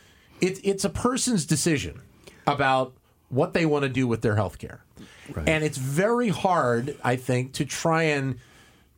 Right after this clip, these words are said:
Speaker 1: have the government or have other entities implement something and make people want to get it. And therein lies, I think, the biggest problem that we're gonna have with healthcare in general,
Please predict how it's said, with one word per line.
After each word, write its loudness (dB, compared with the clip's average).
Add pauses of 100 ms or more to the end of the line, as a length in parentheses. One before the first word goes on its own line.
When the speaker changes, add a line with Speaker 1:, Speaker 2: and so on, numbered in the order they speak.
(140)
Speaker 1:
have 0
the 0
government 0
or 0
have 0 (100)
other 0
entities 0 (120)
implement -2
something 0
and 0
make -2
people 0
want -2
to -4
get 0
it. -18 (680)
And -2
therein 2
lies, 2
I 0
think, -4
the 0
biggest 0
problem 0
that -2
we're 0
gonna 0
have 0
with 0
healthcare 0
in 0
general, 0